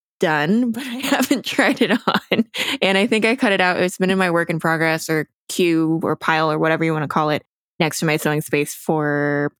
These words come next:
probably about over a year at this point. It was a project that I definitely cut out in the depths of grief, being like, "I make some grief jeans," and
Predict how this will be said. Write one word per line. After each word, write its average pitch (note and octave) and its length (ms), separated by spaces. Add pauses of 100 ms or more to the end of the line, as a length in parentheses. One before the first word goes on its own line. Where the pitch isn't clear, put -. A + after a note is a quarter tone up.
probably E3 1120
about D3+ 480
over F#3+ 340
a E3 80
year E3 380
at A3+ 140
this A3+ 180
point. C4+ 400 (560)
It D#3+ 140
was E3+ 340
a E3 60
project D#3 420
that D#3 140
I D3 100
definitely D3+ 640 (240)
cut G3 180
out F3 220
in E3 140
the D3+ 80
depths D#3 280
of D3 140
grief, D3 300 (180)
being D3+ 160
like, D3 260 (240)
"I C#4 140
make C#4 160
some C4 200
grief C4 440
jeans," C#3 680
and C3+ 240